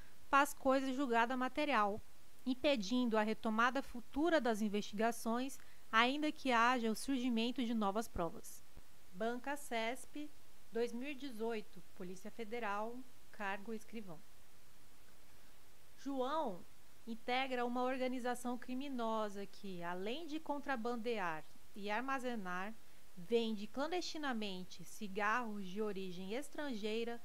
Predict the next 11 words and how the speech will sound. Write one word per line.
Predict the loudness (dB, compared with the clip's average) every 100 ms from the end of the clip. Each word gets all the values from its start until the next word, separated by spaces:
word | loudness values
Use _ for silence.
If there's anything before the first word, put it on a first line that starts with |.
| -8 -8 -2
nas | 0 0
ruas | -2 -2 0 -2
de | -2
determinada | -2 0 -2 -2 0 -2 -2
cidade | -4 -2 -2 0
brasileira. | -2 -4 -2 -4 -4 -6 -8 -8 -8 -8 -8 -8 -8 -8 -6 -6 -6 -8 -6 -6
A | 0
partir | 2 2 0 2
dessa | 4 2 0
situação | -2 0 2 2 -2
hipotética, | -2 -2 0 2 2 0 -4 -6